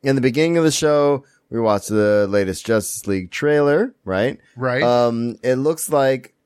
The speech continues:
Speaker 1: well, from what we're gathering from some of the articles that have been coming out, is that Cyborg,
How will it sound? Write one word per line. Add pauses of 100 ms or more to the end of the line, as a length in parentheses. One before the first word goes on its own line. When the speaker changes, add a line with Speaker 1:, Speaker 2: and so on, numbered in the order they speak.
(200)
Speaker 1:
well,
from
what
we're
gathering
from
some
of
the
articles
that
have
been
coming
out,
is
that
Cyborg,